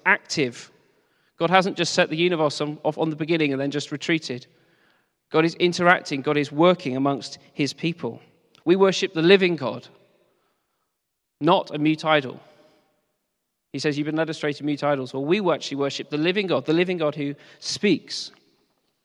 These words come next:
And Paul's point here is you can see his work, you can see God's work in the way that the gifts are distributed among the people of God. That's how his power is made manifest.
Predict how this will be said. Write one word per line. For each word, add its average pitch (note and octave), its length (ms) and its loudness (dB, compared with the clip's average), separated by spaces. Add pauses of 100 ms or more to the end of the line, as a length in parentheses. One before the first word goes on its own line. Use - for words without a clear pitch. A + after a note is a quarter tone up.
(500)
And D#3+ 100 -12
Paul's G#3+ 180 -2
point F3 200 -2
here F#3+ 120 4
is C#3+ 120 0
you D3 60 -4
can D3+ 100 -4
see A#3 300 0
his F3+ 180 0
work, D3 320 2
you D#3+ 80 -10
can D#3 60 -10
see G#3+ 140 -4
God's G3 320 0
work C3+ 340 -4 (360)
in D#3 80 -2
the D#3+ 80 2
way E3+ 140 6
that E3 260 -4
the D3+ 80 -4
gifts F#3+ 300 2
are - 20 -8
distributed C#3+ 560 -4
among D3+ 160 -4
the D3 60 -6
people F3+ 320 -4
of B2 100 -10
God. A#2 240 -10 (560)
That's F3 220 0
how D#3 220 2
his D3+ 140 -6
power F3+ 380 0
is C3 80 -6
made C#3+ 280 -2 (340)
manifest. C#3+ 680 -2